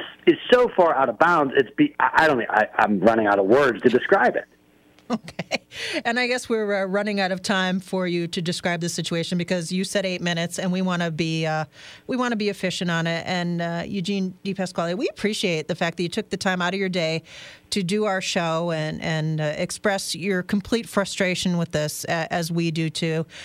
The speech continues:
Speaker 2: Uh, well, we were talking before you came on the air, Amazon, you know, they put out a pitch for Amazon to come to Pennsylvania. If
Speaker 1: Yeah.
Speaker 2: Amazon reads the Scranton Times, uh, they're probably gonna say, "No, I don't think so."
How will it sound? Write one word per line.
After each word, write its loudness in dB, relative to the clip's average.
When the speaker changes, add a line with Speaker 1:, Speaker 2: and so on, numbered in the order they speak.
Speaker 2:
Uh, 0
well, 0
we 0
were 0
talking 0
before -2
you -2
came 0
on 0
the 0
air, -2
Amazon, 0
you 0
know, 2
they -2
put 0
out 0
a -4
pitch -4
for -6
Amazon -2
to -6
come -2
to -8
Pennsylvania. -2
If -4
Speaker 1:
Yeah. 2
Speaker 2:
Amazon 4
reads -2
the 0
Scranton -2
Times, -2
uh, -2
they're -4
probably -2
gonna -2
say, -4
"No, -2
I 0
don't -4
think -6
so." -6